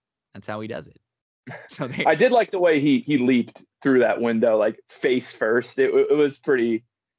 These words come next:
Speaker 2: pretty funny. There was a little bit of charm to, to that moment and the absurdity of it.
Speaker 1: And
Speaker 2: Um,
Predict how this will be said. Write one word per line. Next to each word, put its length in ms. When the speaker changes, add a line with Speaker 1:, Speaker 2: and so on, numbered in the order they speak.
Speaker 2:
pretty 180
funny. 340
There 100
was 80
a 40
little 160
bit 100
of 80
charm 420
to, 200
to 160
that 200
moment 380
and 100
the 60
absurdity 560
of 160
it. 160
Speaker 1:
And 160
Speaker 2:
Um, 200